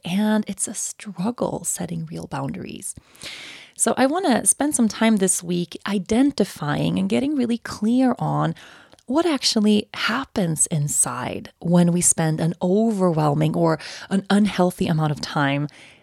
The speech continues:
on our phones. What happens? How do we feel? How does that change our lives? And when we don't, when we have extended amounts of time without technology in our faces, when we are able to be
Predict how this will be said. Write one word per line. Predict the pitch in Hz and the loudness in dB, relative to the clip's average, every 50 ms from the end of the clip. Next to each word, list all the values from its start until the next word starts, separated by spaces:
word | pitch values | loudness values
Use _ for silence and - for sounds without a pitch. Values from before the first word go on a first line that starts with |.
| _ - | _ -2
on | 170 160 143 | -2 0 0
our | 143 139 | 0 -4
phones. | - - - - - - - - | -4 -6 -6 -6 -6 -8 -10 -10
What | - - - | -12 -10 -4
happens? | - 233 240 - - - - - - | -4 -4 -4 -4 -6 -8 -8 -8 -8
How | - - 254 247 | -6 -2 -2 0
do | 214 277 277 | 0 0 2
we | 277 262 | 2 0
feel? | 220 - - - - - - - - | 0 -2 -6 -8 -6 -6 -6 -8 -8
How | - - 269 233 | -6 -4 -4 -2
does | 185 226 247 226 - - | 0 0 0 0 0 -2
that | - 165 147 139 151 - - | -4 -2 -2 -2 -2 -4 -6
change | - - - - 151 151 143 160 180 - - _ _ _ _ _ - | -10 -8 -6 -4 -2 -2 -2 -2 -4 -6 -10 _ _ _ _ _ -10
our | 160 156 151 | -6 -6 -6
lives? | 151 151 - - - - - - - - - - - - - - - - - - - - - - _ - | -6 -6 -8 -8 -8 -10 -10 -10 -10 -10 -10 -10 -12 -20 -20 -20 -20 -20 -20 -20 -20 -20 -20 -20 _ -2
And | - 214 214 214 220 214 - | 2 4 6 6 6 4 2
when | - 196 220 214 202 202 | 2 4 4 4 4 4
we | 208 196 185 170 156 - | 2 0 -4 -6 -10 -8
don't, | - 214 233 277 262 - - 240 - - - | -6 -2 0 2 2 0 0 -2 -6 -4 -2
when | 202 196 | 0 2
we | 190 190 | 2 2
have | 165 - 190 190 - - | 2 0 -2 -4 -4 -6
extended | - - - - - - - - - 208 240 247 240 247 240 226 220 220 - | -10 -8 -6 -4 -4 -4 -4 -2 2 4 6 6 6 6 6 4 2 0 0
amounts | 196 165 160 170 175 190 196 196 - - | -6 -6 -4 -2 0 2 2 2 0 -2
of | 170 - - | -6 -6 -10
time | - - - - 180 175 175 170 170 170 - - - - - - - | -12 -12 -6 -2 0 2 4 4 2 2 0 -4 -14 -16 -16 -14 -10
without | - 185 170 196 190 170 175 202 208 240 262 262 - - - | -6 0 2 4 4 4 2 2 0 2 0 -2 -2 -6 -10
technology | - - 185 185 - - 160 156 156 156 160 156 143 139 156 151 - | -6 -4 -4 -4 -2 0 2 4 4 4 6 4 4 2 2 -2 0
in | - 143 | 0 2
our | 151 147 143 143 | 2 2 0 0
faces, | - - 151 143 - - - 151 151 151 147 - | -2 -4 -4 -4 -2 -2 0 0 0 0 -2 -4
when | 190 190 | -4 -2
we | 185 185 185 | -2 -2 0
are | - 165 170 170 170 - - - - - - - - - | 0 2 2 2 2 0 -4 -16 -16 -16 -18 -16 -4 2
able | 220 233 247 208 240 240 | 2 2 4 4 0 0
to | - - - 226 | 0 0 0 -2
be | 180 - 180 180 180 170 | -2 -4 -4 -4 -6 -6